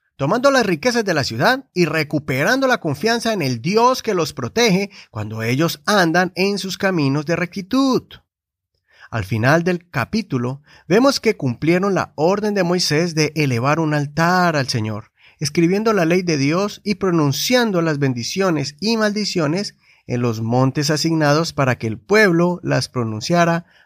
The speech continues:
a fuerte voz. Este es un ejemplo de la forma en que Dios restaura la bendición a sus hijos.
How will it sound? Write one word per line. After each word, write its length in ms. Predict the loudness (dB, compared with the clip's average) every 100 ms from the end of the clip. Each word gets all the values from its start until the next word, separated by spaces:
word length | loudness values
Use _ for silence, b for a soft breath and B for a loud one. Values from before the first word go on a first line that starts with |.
| b
a 220 | -6 -4
fuerte 580 | -4 0 0 0 -2 -2
voz. 520 | -2 -8 -20 -20 -20 _ _ _ _ _ _ _ _ _ b b b 0
Este 280 | 0 2
es 80 | 0
un 100 | 2
ejemplo 400 | 4 4 2 -2
de 80 | 0
la 140 | 0
forma 240 | 0 -2 -4
en 60 |
que 120 | -2 -2
Dios 260 | -2 -2
restaura 680 | -4 -4 -2 0 2 2 0
la 140 | 0 0
bendición 500 | -2 -6 -8 -8 -8
a 60 |
sus 200 | -8 -6
hijos. 560 | -2 -2 -2 -8 -16